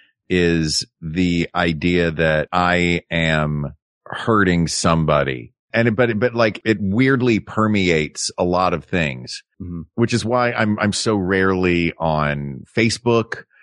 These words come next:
Speaker 1: or, like, a lot of social media stuff. And it's not be-, and you and I've talked about this. It's, I'm just
Speaker 2: Sure.
Speaker 1: gonna air some of it here. Um, it's because, and I know that there are settings I can change and all this stuff. And I just sort of got, the reason I got off of that train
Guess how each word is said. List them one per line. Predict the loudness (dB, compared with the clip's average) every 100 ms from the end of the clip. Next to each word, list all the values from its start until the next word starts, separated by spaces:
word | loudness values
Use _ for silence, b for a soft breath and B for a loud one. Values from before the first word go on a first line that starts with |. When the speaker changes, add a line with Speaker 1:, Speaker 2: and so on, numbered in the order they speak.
| b _ -2
Speaker 1:
or, | 2 4 2 2 0 -2 -4 -8
like, | -4 -2 0
a |
lot | 0 -2
of |
social | -2 -4 -2 0
media | 2 2 0
stuff. | 0 0 0 -2 B B B -2
And | 0
it's | 0
not | 0 2 0 -2
be-, | -2 0
and | -2 0
you | 0
and | 0
I've | 0
talked | 0 -2
about | 0 0
this. | -2 -4 -4
It's, | -6
I'm | -6 -6 -8 -2 0 0
just | 0
Speaker 2:
Sure. | 0
Speaker 1:
gonna | -2 -4 -10 -2
air | 0 0
some | 0 -2
of | -2
it | 0
here. | 2 0 -2 _ 0
Um, | 2 2 -2 B B B -4
it's | -2 -2 -8 _ _ _ _ _ _ _ _ _ _ _ -2
because, | 0 2 0
and | 2 0 2
I | 2
know | 2 2
that | 2
there | 2
are | 2
settings | 0 0 2 2
I | 2
can | 2 0
change | 2 2 2 2
and | 2
all | 2
this | 2 -2
stuff. | 0 -2 0
And | 0
I | 0
just | 0 -2 -2
sort | -2
of | -2 -2
got, | 0 0 0
the |
reason | 0 0 0
I | 0
got | 0 0
off | 0 0 -2
of | -2
that | -2 -2 -4
train | -2 0 0 -4